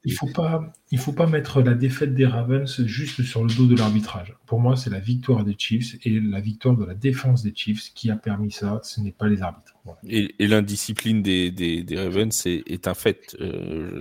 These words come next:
Speaker 1: Oui,
Speaker 2: là,
Speaker 1: oui.
Speaker 2: c'est pas, c'est pas les arbitres qui ont flagué à outrance. Au contraire, ils ont plutôt eu tendance, je trouve, à laisser jouer. Euh, mais là, on a,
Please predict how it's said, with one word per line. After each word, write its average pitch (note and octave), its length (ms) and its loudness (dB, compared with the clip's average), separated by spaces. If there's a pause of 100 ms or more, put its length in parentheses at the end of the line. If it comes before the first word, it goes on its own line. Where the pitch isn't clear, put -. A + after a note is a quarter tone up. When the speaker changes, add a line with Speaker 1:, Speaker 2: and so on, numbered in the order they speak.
(120)
Speaker 1:
Oui, E2+ 60 0
Speaker 2:
là, F#2+ 100 0
Speaker 1:
oui. B2+ 100 4
Speaker 2:
c'est - 120 -12
pas, F#2+ 160 0 (260)
c'est - 140 -10
pas G2 100 6
les F#2+ 160 4
arbitres G2 280 0
qui - 100 -6
ont F#2+ 80 0
flagué G2 380 2
à F#2+ 60 4
outrance. F#2 360 -2 (260)
Au A#2 100 0
contraire, B2 460 -2
ils G2 140 -2
ont G2 80 -2
plutôt D#3+ 680 -6
eu D#3 100 -8
tendance, C3+ 480 -2
je G#2 140 -8
trouve, A#2 280 -2
à G2 40 6
laisser F#2 320 -4
jouer. G#2+ 260 -4 (500)
Euh, F2 220 0
mais F2+ 180 0
là, G#2+ 300 2
on F#2 160 -4
a, E2 320 -6